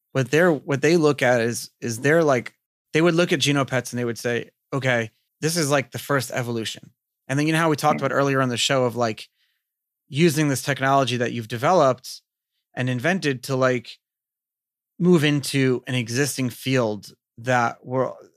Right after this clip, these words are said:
Speaker 1: is already kind of happening, like someone doing a decentralized email or, like, you know, Genopets for, like, your health data or something like that. They wait for, like,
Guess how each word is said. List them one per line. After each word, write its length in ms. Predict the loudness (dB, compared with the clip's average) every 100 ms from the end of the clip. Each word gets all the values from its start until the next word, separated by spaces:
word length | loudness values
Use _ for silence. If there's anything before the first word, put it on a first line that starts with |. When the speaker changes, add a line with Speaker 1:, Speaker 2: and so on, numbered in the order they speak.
| -8
Speaker 1:
is 180 | -2 2
already 240 | 4 2
kind 240 | -2 -2 -2
of 80 |
happening, 340 | -2 -2 -4 -8
like 120 | -8
someone 280 | -4 -4 -2
doing 180 | -4 -4
a 40 |
decentralized 760 | -4 -4 -2 -2 0 0 0 -2
email 420 | 0 2 0 -2
or, 100 | -4
like, 280 | -6 -8 -8
you 60 |
know, 140 | -8 -6
Genopets 640 | -4 -2 -2 -2 -4 -4
for, 120 | -4 -2
like, 220 | -2 -2
your 100 | -2
health 280 | 0 -2 0
data 240 | 0 0
or 100 | -2
something 280 | -6 -10 -8
like 140 | -6
that. 200 | -6 -6 _ _ _ _ _ _ _ _ -4
They 180 | 0 2
wait 400 | 2 2 2 -2
for, 200 | -2 0
like, 220 | 0 -2